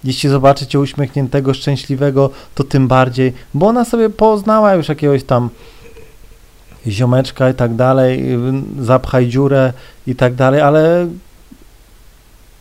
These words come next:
gościu może nie zna się gdzieś tam na dziewczynach, popełnia masę błędów, jest zbyt miły,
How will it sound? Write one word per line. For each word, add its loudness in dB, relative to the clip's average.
gościu 0
może 2
nie 2
zna 0
się -6
gdzieś -4
tam -2
na 0
dziewczynach, -2
popełnia 0
masę -2
błędów, -2
jest -2
zbyt -4
miły, 0